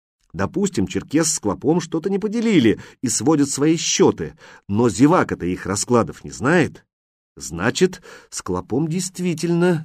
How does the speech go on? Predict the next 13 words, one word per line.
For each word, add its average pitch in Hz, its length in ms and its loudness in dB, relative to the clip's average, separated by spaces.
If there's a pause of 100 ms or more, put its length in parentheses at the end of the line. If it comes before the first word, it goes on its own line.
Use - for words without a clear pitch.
дело 92 360 -4
нечисто. 123 720 -4 (400)
Черкес - 460 -2
приободрился, 214 880 4 (260)
на 101 120 0
его 113 180 4
тонких 107 500 0
губах 101 400 0
под 92 140 -4
усами 143 360 2
появилась 143 600 2
торжествующая 110 840 -2
усмешка, 117 800 2